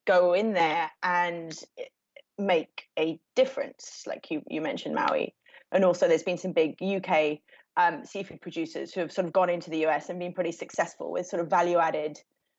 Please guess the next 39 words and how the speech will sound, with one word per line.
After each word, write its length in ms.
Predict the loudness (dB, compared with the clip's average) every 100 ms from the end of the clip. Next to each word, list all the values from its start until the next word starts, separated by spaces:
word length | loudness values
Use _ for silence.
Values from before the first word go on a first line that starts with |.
| _ 0
branded 600 | 2 2 0 -2 -6 -10
product, 460 | 0 2 2 -2 -12
which 180 | -14 -10
seems 340 | -4 -4 -4 -4
to 100 | -2
be, 640 | 0 0 0 -2 -2 -2 -4 -4
you 160 | 0
know, 100 | 2
despite 420 | 2 0 0 2 4
what 120 | 4
everyone 640 | 4 2 2 -2 -6 -10 -16 _ _ _ _ _
says, 380 | -2 2 4 4
"Oh, 80 | 0
no 140 | -2 -4
one 100 | -6
wants 180 | -10
to 80 | -10
eat 100 | -10
seafood," 480 | -6 -4 -2 -2 0
blah, 80 | 0
blah, 100 | 2
blah, 360 | 4 4 4 0 _ _ _ _ -8
actually 220 | -4 0
those 160 | 0 0
products 360 | -2 -4 -4
have 80 | -4
done, 360 | 0 0 -2 -12 _ _ _ _
have 160 | -10 0
done 180 | 0 0
really 180 | -4
well. 500 | -2 2 2 0 -8 _ _ _ _
So 200 | 0 2
I 80 | 2
think, 460 | 2 2 4 0 _ -20 -18 -18 -20 _ _ _ _ _
I 80 | 0
think 160 | 0 0
there's 160 | -2
too 220 | -2 -4
many 680 | -2 -2 -4 -4 -4 -6 -10